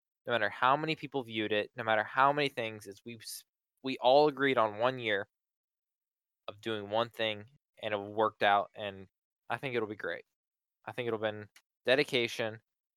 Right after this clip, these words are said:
and, you know, some entertainment. Someone will be entertained. Someone out there in the year twenty fifty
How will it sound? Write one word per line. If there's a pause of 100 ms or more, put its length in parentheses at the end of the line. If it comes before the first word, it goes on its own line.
(920)
and, (120)
you
know,
some
entertainment.
Someone
will
be
entertained. (340)
Someone
out
there
in
the
year
twenty
fifty